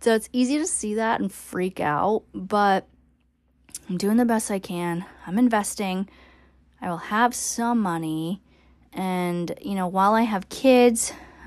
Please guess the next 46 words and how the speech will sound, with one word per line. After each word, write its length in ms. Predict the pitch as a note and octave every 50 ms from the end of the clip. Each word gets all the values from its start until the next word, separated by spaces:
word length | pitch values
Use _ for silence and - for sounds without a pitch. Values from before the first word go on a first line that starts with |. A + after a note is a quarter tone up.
| - -
uh, 640 | D4 G3 F#3+ F#3 F3+ F3 E3+ F3 F3 D#3 F#3 G3 F#3+ - -
this 180 | - G3+ -
is 140 | G3+ F#3+ -
what 160 | G3 F#3+ F#3 -
all 160 | F3+ F3 F3
I 80 | F3+ F3+
can 220 | - - F#3+ F#3
really 220 | F#3+ F#3 F#3+ G3+
do 180 | F#3+ - A3 A3+
right 160 | A#3+ B3 A#3+
now. 240 | A#3+ B3 A#3+ B3 B3+ - - - - - -
Maybe 340 | - F3+ F#3+ G3 G3+ G#3 G#3
I 80 | G3+ G3
can 180 | G3 - G3
get 260 | F#3 F#3+ F3+ F3 - -
more 220 | F#3 F#3 F3 F3
aggressive 540 | F3 E3+ - E3+ E3+ - - F#3 F#3 F3 - _ - - - _ _ -
later 260 | - F3 F#3 F#3+ G3+
in 120 | G#3+ A3+
life, 240 | A3+ A#3 A#3+ B3+ B3+
especially 460 | A3+ - - - F#3 - - G#3+ G#3+
as 120 | G3+ G#3+ -
my 100 | G#3 -
income 420 | - F#3+ F#3 F#3 - - G#3+ G#3+
goes 240 | G#3+ A3 A3 G#3+ A3
up. 220 | A3 A3 G#3+ - _ _ _ _ _ _
The 80 | -
percentage, 1040 | F3+ - - F3+ - - - F#3 F3+ F3+ - - G#3+ G3+ G3+ G#3+ - - - - - _ _ _ _ _ _ _
like, 140 | F3+ F3+
how 100 | - G3+
much 220 | F#3 F3+ F3+ - -
I 200 | F3 E3+ E3+ E3 - _ _ _ _ _ _ _ _ _ _ _ _
contribute 560 | - - F#3+ E3 - - F3 E3+ G3 G3+ - -
will 140 | G#3+ A3
go 180 | A3+ B3 A#3+ B3
up. 240 | B3+ B3+ B3 - - _ _ _ _ - _ _ _ _ _ - _ _ _ -
And 400 | - G3 F#3+ F#3+ F#3+ F#3+ F#3 F3+
I'll 120 | - G3
probably 320 | - - A#3+ B3 B3 B3 -
earn 340 | - A#3 A#3 A#3 A#3 A#3 A#3
m-, 100 | A3+ -
more 260 | - A3 A3+ A#3 A#3 A3+
at 120 | - -
some 240 | - A#3 A3+ A3+ A3+
point, 500 | - - A#3+ A#3 A#3 A#3 A#3 A#3 - - -
and 400 | - G3 F#3+ F#3+ F#3 F3+ F#3